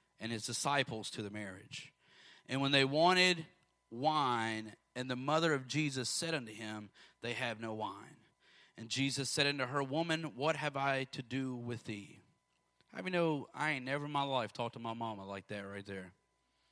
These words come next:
<laughs> Y'all can laugh.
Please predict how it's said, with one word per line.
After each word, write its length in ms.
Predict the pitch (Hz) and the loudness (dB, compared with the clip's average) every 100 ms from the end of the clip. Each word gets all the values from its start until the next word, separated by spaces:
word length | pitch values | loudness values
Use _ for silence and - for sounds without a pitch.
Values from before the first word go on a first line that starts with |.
| _ _ _ _ _ _ _ _ - - | _ _ _ _ _ _ _ _ -18 -12
<laughs> 160 | 165 139 - _ _ _ - - - - - _ _ _ | -8 -8 -10 _ _ _ -20 -20 -20 -20 -20 _ _ _
Y'all 200 | 113 147 | 0 0
can 180 | 165 135 | 0 -2
laugh. 400 | 120 113 110 | -2 -2 -6